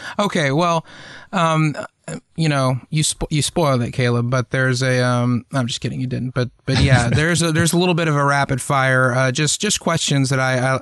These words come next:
Speaker 1: I, because I personally like to know these things about people, and, um, and hopefully someone else does, but this, this part is really just for me. So, um, so I can learn from you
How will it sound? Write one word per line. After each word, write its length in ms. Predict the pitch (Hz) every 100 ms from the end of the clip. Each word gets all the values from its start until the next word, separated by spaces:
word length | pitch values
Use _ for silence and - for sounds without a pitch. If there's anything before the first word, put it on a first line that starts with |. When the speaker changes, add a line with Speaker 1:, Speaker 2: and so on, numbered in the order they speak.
| -
Speaker 1:
I, 320 | 135 131 107 - - - - -
because 320 | 165 151 139 -
I 180 | 165 180
personally 680 | - 165 151 165 160 160 160
like 300 | 143 143 -
to 80 | 127
know 240 | 135 135
these 260 | 127 123 -
things 240 | 127 123
about 240 | 123 117
people, 420 | - 123 - 117 120 -
and, 400 | 147 123 120 117 110
um, 640 | 135 120 117 117 117 107 - -
and 560 | 139 117 117 113 117
hopefully 260 | 135 175 156
someone 220 | - 143
else 160 | 135 -
does, 360 | 131 127 127
but 240 | 127 127 113
this, 180 | 131 -
this 240 | 135 139
part 260 | - 123 113
is 40 |
really 200 | 120 117
just 180 | 110 113
for 100 | -
me. 220 | 120 113
So, 360 | 120 - 120 117 - - - -
um, 420 | 139 127 120 120 113
so 160 | -
I 160 | 143 147
can 240 | 139 127
learn 440 | 123 120 117 113 131
from 200 | - 123
you 360 | 123 117 117